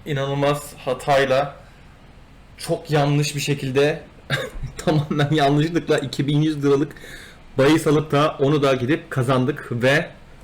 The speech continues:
sekiz bine çıktık abi tekrardan. Şu anda kayıp kazanç oranı yapmıyorum. Bu katladığımız kasa inanılmaz güzel oldu. Dört bin lirayı sekiz bin lira yaptık. Yalnız yirmi dedik, on dokuz geldi. Okey.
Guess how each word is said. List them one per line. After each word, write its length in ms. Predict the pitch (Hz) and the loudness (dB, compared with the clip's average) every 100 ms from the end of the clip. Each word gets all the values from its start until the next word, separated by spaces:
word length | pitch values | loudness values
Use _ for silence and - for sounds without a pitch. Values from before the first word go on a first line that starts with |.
| - | -20
sekiz 460 | - - 147 151 - | -8 -2 -2 -2 -2
bine 240 | 123 160 - | 0 0 -2
çıktık 360 | - 147 - | -10 -8 -6
abi 260 | 110 113 151 - | 0 0 -2 -4
tekrardan. 520 | 127 113 110 101 95 - - - - - | -6 -2 -2 -2 -6 -10 -20 -20 -20 -14
Şu 240 | - 165 | -2 2
anda 480 | 175 151 156 160 185 | 4 4 2 2 -4
kayıp 420 | - 147 156 156 | -4 -2 -2 -2
kazanç 420 | 151 143 147 147 - | -4 0 0 -2 -4
oranı 300 | 135 135 135 | 0 0 0
yapmıyorum. 680 | 135 170 170 143 143 151 - - - - - - | 0 0 0 0 2 -2 -6 -20 -20 -20 -20 -4
Bu 260 | 147 160 165 - | 0 0 -2 -8
katladığımız 680 | - 139 160 143 151 147 - | -2 -2 0 2 2 2 0
kasa 580 | 156 147 151 143 - - | -2 2 2 2 -4 -10
inanılmaz 920 | - 143 135 139 135 135 139 147 143 143 | 0 2 4 4 4 2 2 4 2 0
güzel 240 | 127 127 | 0 2
oldu. 480 | 123 120 127 156 - - - | 4 2 2 0 0 -14 0
Dört 260 | 151 151 151 | 2 2 2
bin 160 | 135 | 0
lirayı 340 | 123 127 160 175 | 2 2 2 -2
sekiz 440 | - - 135 147 123 | -8 -4 -2 -2 -2
bin 140 | 123 | 0
lira 100 | 117 | 2
yaptık. 420 | 117 110 - - - - - - - - | 0 -2 -6 -10 -14 -16 -18 -20 -16 -10
Yalnız 380 | 120 127 147 - | -6 -4 -6 -8
yirmi 320 | 143 127 131 120 | -12 -6 -6 -4
dedik, 220 | 123 143 | -8 -8
on 180 | 143 127 | -6 -6
dokuz 240 | 120 123 | -6 -6
geldi. 320 | 113 107 135 - | -6 -6 -10 -8
Okey. 320 | - 110 | -6 -6